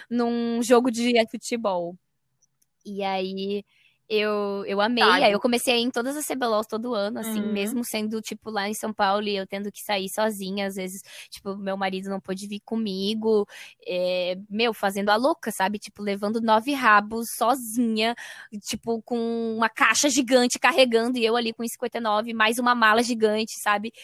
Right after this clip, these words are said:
Speaker 1: Nossa, a louca, total, total. Mas valia a pena, porque nos eventos da Riot, você, como cosplayer, é tratado como um rei, assim. É muito maravilhoso a atenção que eles têm com cosplayers. E aí, depois disso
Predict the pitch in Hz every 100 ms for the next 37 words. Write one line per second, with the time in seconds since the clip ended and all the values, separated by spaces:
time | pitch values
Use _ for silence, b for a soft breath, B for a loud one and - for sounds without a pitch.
0 | B B - 247 240 - - - 233 262
1 | 185 - - 226 - 214 202 - 233 -
2 | 208 180 190 - _ _ _ _ _ 240
3 | 220 214 226 240 233 226 240 185 180 180
4 | 190 - 202 202 202 208 - - 214 254
5 | 285 247 262 247 226 214 208 214 202 220
6 | - 226 220 220 220 226 - 226 220 -
7 | 226 - 202 208 214 208 208 _ 220 220
8 | 208 220 226 214 262 269 214 190 - 185
9 | 170 165 202 220 214 220 220 233 208 214
10 | 208 208 214 208 208 214 220 - 208 220
11 | - 240 - 208 180 170 - - _ _
12 | _ _ _ _ _ _ _ - 285 311
13 | 320 359 - 349 403 262 226 226 262 339
14 | - - 196 170